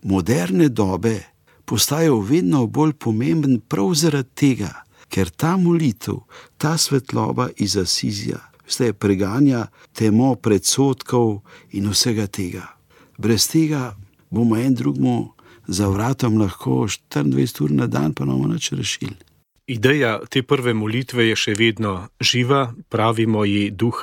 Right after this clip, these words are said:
Speaker 2: Asizija, ponavlja se na raznih koncih sveta. Pater Pavle Jakub, zakaj se je molitev prijela pri nas v Sloveniji in kdaj je bila najbolj živa?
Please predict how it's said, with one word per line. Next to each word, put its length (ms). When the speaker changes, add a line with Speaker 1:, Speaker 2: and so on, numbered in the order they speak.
Speaker 2:
Asizija, 640
ponavlja 520
se 220
na 280
raznih 460
koncih 480
sveta. 540
Pater 440
Pavle 380
Jakub, 520
zakaj 480
se 220
je 100
molitev 480
prijela 540
pri 220
nas 280
v 80
Sloveniji 760
in 160
kdaj 300
je 120
bila 400
najbolj 380
živa? 440